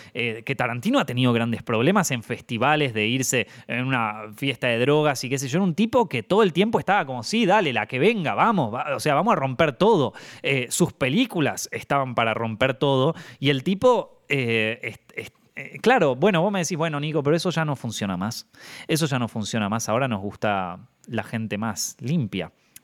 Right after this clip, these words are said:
Eh, Tarantino ahora ya va a tener, creo que ya tiene sesenta años, ya no puede rebe-, no puede ser como la imagen de rebeldía. ¿Cuál es la imagen de, del punk de hoy en día? ¿Hay alguna?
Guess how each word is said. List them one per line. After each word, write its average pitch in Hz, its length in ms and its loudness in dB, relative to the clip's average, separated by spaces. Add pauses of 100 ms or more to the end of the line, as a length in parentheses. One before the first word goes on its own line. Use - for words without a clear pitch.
(480)
Eh, 131 180 2
Tarantino 143 440 2
ahora 202 180 6
ya 147 120 2
va 151 100 2
a 131 40 -8
tener, 131 380 -2
creo 135 160 0
que 110 80 -2
ya 107 140 -2
tiene 120 200 0
sesenta 101 540 0
años, 113 440 -2 (680)
ya 143 200 0
no 139 120 0
puede 131 260 4
rebe-, 110 280 -2
no 131 200 0
puede 156 200 4
ser 123 220 -2
como 117 220 -2
la 110 100 0
imagen 113 500 -6
de 104 80 0
rebeldía. 104 600 0 (260)
¿Cuál 233 160 4
es 156 100 2
la 127 80 -4
imagen 123 840 -4
de, 110 320 2 (240)
del 127 280 0
punk 139 380 0 (180)
de 117 140 0
hoy 113 120 4
en 110 160 0
día? 95 300 0
¿Hay 208 240 2
alguna? 143 500 0